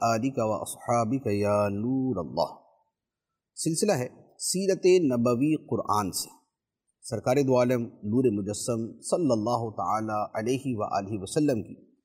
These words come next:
سیرت مبارکہ کا وہ بیان جو قرآن مجید میں ہے، وہاں سے ہم یہ مواد لے کر بیان کر رہے ہیں۔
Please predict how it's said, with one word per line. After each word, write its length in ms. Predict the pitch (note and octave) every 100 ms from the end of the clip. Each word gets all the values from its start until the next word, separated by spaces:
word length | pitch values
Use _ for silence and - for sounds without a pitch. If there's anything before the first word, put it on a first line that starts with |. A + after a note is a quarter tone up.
| _ _ _ -
سیرت 380 | - F#3+ G#3 G#3
مبارکہ 640 | G3 D3 C3+ C3+ D3+ D3
کا 180 | C#3+ D3
وہ 180 | B2+
بیان 280 | B2+ G2 F#2 - - _ _ -
جو 160 | E3+
قرآن 460 | - D3 B2 A#2+ B2+
مجید 720 | D3+ A2+ G#2+ G#2 C3+ E3+ D3+
میں 260 | G#2 E2+ F#2+
ہے، 260 | D#2 - _ _ _ -
وہاں 280 | A#2+ C3+ F3+
سے 400 | - G#2 - _ -
ہم 240 | C3 A#2 - -
یہ 180 | A2+
مواد 420 | A2 G2+ G2+ A2 A#2 -
لے 280 | G2+ G2+ C#3
کر 140 | - G2+ -
بیان 340 | A2 G2+ G2+
کر 120 | G2+ F#2
رہے 220 | F#2 C3+
ہیں۔ 220 | G2 -